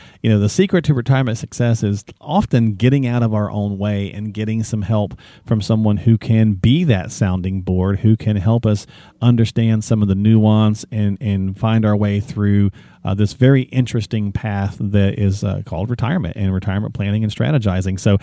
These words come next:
if you need some help, as always, reach out to Marsha. Don't forget you can subscribe to the podcast since we are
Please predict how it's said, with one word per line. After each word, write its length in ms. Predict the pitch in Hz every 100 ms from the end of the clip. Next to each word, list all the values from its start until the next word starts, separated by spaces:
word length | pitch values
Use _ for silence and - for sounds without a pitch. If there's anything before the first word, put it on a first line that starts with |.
| - -
if 140 | 131 139
you 80 | 143
need 180 | 185
some 100 | 170
help, 220 | 147 147 135
as 100 | 127
always, 280 | 123 123 185
reach 180 | 202
out 200 | 143 117
to 80 | -
Marsha. 480 | 110 107 104 117 107 - -
Don't 180 | 202 208
forget 280 | 165 156
you 40 | 165
can 120 | 143
subscribe 480 | 117 - - 123 190
to 60 |
the 100 | 110
podcast 520 | - 107 104 - 117 127
since 180 | 117 -
we 140 | 107
are 160 | 101